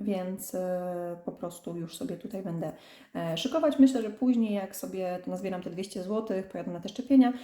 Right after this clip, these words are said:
to sobie jeszcze tutaj po prostu powkładam, e, tak na zapas, na zasadzie, że fajnie by było jej raz w roku chociaż zrobić badania krwi, żeby było wiadomo, że jest zdrowa. Także pewnie tu będzie taki, mm, taka kopertka dla, właśnie dla mojej Moli.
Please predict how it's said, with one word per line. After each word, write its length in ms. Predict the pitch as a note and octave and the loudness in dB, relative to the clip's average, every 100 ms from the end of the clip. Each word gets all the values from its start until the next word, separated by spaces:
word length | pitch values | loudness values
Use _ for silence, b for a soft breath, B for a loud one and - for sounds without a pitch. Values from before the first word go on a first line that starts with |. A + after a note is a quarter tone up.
| B - | B 0
to 120 | C#4 | 0
sobie 280 | C4+ G#3+ G3+ | 2 0 0
jeszcze 240 | G3+ G3+ | 0 -4
tutaj 260 | - F#3 F3 | -6 -8 -10
po 80 | |
prostu 300 | - F#3+ - | -8 -10 -10
powkładam, 600 | F3+ G3+ - F3+ F3 E3 E3+ | -14 -14 -4 -2 -2 -4 -6
e, 60 | E3 F3 E3 E3 | -6 -6 -6 -8
tak 340 | E3+ - - - G3 | -10 -12 -14 -10 -4
na 140 | F#3 | -2
zapas, 380 | F#3 F#3 F3 - | -2 -2 -4 -4
na 100 | - | -6
zasadzie, 520 | F3 E3+ E3 E3+ E3 | -6 -8 -6 -4 -4
że 480 | E3+ E3+ D#3+ E3 E3+ | -4 -4 -2 -4 -6
fajnie 220 | E3 D#3+ | -4 -4
by 60 | D#3 | -4
było 200 | - E3+ | -4 -6
jej 160 | E3+ E3 | -4 -4
raz 200 | F3 E3 | -4 -4
w 60 | |
roku 220 | F3+ E3+ | -4 -4
chociaż 240 | F3 F3+ E3+ | -6 -6 -6
zrobić 300 | F3 D3+ - | -4 -2 -2
badania 280 | A3+ G#3 G#3+ | -2 -2 -4
krwi, 360 | - C#4 A#3 | 2 6 6
żeby 220 | G#3 F#3+ F3 | 4 -4 -8
było 360 | F3 - F3 | -8 -6 -4
wiadomo, 300 | F3 F3 E3 | -4 -4 -6
że 100 | E3 | -6
jest 140 | E3 E3 | -6 -6
zdrowa. 400 | E3 F3 D#3+ D#3 B B B | -4 -4 -4 -6 B B B
Także 220 | F3+ E3+ | -6 -2
pewnie 260 | F3 F3+ D#3+ | 0 0 -2
tu 100 | - | -2
będzie 320 | D#3+ D#3+ D#3+ | -2 -2 -4
taki, 460 | D#3 - E3 D#3+ D#3+ | -8 -6 -2 -2 0
mm, 420 | E3 D#3+ D#3 D3+ | -2 0 -2 -2
taka 200 | F3+ F3+ | -2 -4
kopertka 520 | - - F3+ - - | -2 0 0 -2 -6
dla, 320 | D#3+ E3 D#3 | -4 -2 -2
właśnie 260 | D3+ D#3+ D#3+ | -4 -6 -6
dla 120 | D3+ | -4
mojej 280 | D#3+ D3+ D3+ | -2 0 0
Moli. 300 | D3+ F3 G4 | 0 4 4